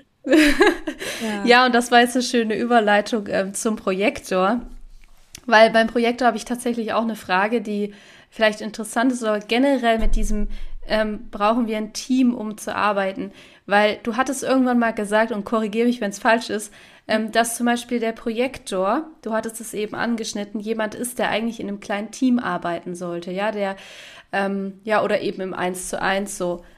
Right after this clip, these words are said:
Speaker 1: Aber wenn der jetzt zum Beispiel anfängt, ein Business zu gründen, dann hast du irgendwann mal, glaub ich, gesagt, ja, der könnte sich auch in ein Café setzen oder
Speaker 2: Mhm.
Speaker 1: irgendwo
Speaker 2: Ja.
Speaker 1: rein.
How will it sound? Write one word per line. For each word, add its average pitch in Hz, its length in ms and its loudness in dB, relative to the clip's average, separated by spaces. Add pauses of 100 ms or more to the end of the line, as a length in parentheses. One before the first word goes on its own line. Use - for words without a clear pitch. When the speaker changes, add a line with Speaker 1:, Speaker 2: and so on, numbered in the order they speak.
(120)
Speaker 1:
Aber 208 360 2
wenn 226 200 0
der 269 80 2
jetzt 262 240 -2
zum 254 80 0
Beispiel 247 280 -2
anfängt, 240 440 -2
ein 214 180 -6
Business 240 380 -4
zu 214 120 -10
gründen, 226 580 0 (540)
dann 220 180 2
hast 269 220 -2
du 247 60 0
irgendwann 254 300 2
mal, 233 140 2
glaub 226 200 0
ich, 240 120 -8
gesagt, 220 440 -2
ja, 247 180 4
der 240 140 -2
könnte 269 340 0
sich 226 280 -8
auch 220 220 0
in 196 160 -8
ein 190 260 -6
Café 247 500 -2
setzen 202 720 -2 (300)
oder 190 400 2
Speaker 2:
Mhm. 190 60 -8 (240)
Speaker 1:
irgendwo 220 320 0
Speaker 2:
Ja. 214 60 0
Speaker 1:
rein. 202 480 2